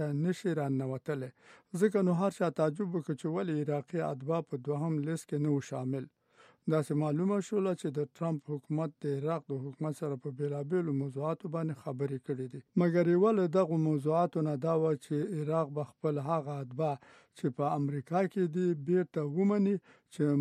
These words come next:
مخکې په دې موضوع باندې موافقه نه وه شوې. د عراقیانو بیرته د لیږلو امرونه په کلونو کلونو ځنډېدلي وو، ځکه چې امریکا د عراق سره د بیرته لیږلو موافقه نه لرله. د دغې موافقې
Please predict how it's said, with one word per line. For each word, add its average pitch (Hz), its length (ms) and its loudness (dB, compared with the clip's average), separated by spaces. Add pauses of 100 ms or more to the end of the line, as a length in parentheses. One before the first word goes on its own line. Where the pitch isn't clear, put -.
مخکې 165 360 0 (180)
په 151 60 -2 (120)
دې 160 100 2 (100)
موضوع 147 360 0
باندې 170 360 -2
موافقه 143 600 -4 (220)
نه 160 120 4
وه 135 180 -2
شوې. 139 260 -6 (580)
د 160 40 4 (100)
عراقیانو 180 480 4 (120)
بیرته 202 280 4
د 147 60 -2 (100)
لیږلو 165 420 0 (220)
امرونه 147 680 0 (140)
په 156 100 -12 (120)
کلونو 160 480 0 (180)
کلونو 156 340 2 (100)
ځنډېدلي 143 520 0
وو، 123 80 -4 (560)
ځکه 196 260 2
چې 175 80 0 (220)
امریکا 147 460 -4
د 143 200 -2
عراق 156 300 -2
سره 151 180 -2 (100)
د 131 180 -2
بیرته 170 420 -2
لیږلو 143 360 -2 (100)
موافقه 147 560 -4
نه 156 160 4
لرله. 131 340 -4 (500)
د - 20 -2 (100)
دغې 196 260 4
موافقې 180 440 2